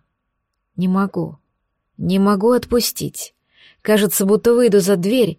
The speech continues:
и этот флёр удушающих чувств развеется. Она снова уйдёт в себя, забудет меня, выключится. "Я никуда не денусь, Нари".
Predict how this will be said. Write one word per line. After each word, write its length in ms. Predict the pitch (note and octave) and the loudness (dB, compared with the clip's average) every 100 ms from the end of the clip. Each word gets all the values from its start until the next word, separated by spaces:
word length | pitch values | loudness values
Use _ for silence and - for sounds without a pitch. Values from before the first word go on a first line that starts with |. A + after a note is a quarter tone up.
| _ | _
и 100 | - | -2
этот 280 | G3 G#3 F#3+ | 0 0 -2
флёр 340 | - B3 A#3+ - | 0 2 2 0
удушающих 720 | G3+ G#3+ - A#3+ A3+ - G3 | -2 -2 0 0 0 0 -2
чувств 460 | - A#3 - - - | -2 -2 -2 -10 -8
развеется. 880 | G#3 G#3 G3 A3+ A#3+ F3 - - E2+ _ _ _ - | -2 -2 0 0 0 -2 -6 -8 -10 _ _ _ -4
Она 180 | F3+ | -2
снова 360 | F3 A3+ A#3 G#3+ | -2 0 2 2
уйдёт 280 | G#3 G3+ - | 4 2 0
в 60 | |
себя, 380 | - G#3+ G3 A#3+ | -2 -2 0 0
забудет 500 | D#3+ F3+ G#3 G3+ F3 | 0 0 0 0 -2
меня, 260 | E3 D#3+ E3 | -2 -2 -2
выключится. 880 | G3 - F3 D3+ - - - - D#3 _ _ _ _ _ _ _ _ _ - | -2 -2 -2 -4 -6 -10 -10 -12 -16 _ _ _ _ _ _ _ _ _ -6
"Я 320 | F3 G#3+ G3+ | 0 2 2
никуда 360 | G3 - G3+ | 0 0 0
не 160 | G#3 G#3 | 2 0
денусь, 460 | F3+ A3+ E3 D#3 - | 0 0 0 -4 -2
Нари". 580 | F#3+ A3 G#3 D3+ D3+ | 0 0 0 -2 -6